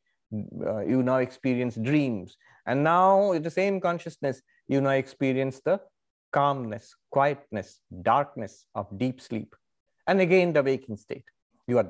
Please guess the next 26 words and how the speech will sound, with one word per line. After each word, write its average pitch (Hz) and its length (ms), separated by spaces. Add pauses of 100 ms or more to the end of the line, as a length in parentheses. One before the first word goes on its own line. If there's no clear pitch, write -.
that 135 160
one 117 200
consciousness. - 600 (600)
You 226 60
say, 220 140 (180)
"Great. - 300 (800)
That 139 200
sounds 113 320
wonderful." 101 520 (1120)
But 113 500 (1120)
insidiously, 160 840
in 165 140
our 151 240
mind, 113 420
there'll 147 260
be 123 100
the 117 40
suggestion, 139 640 (800)
"I 156 180 (160)
am 131 120
that 117 240
consciousness." 104 500
But 147 80
look, 185 320
there 156 120
are 151 100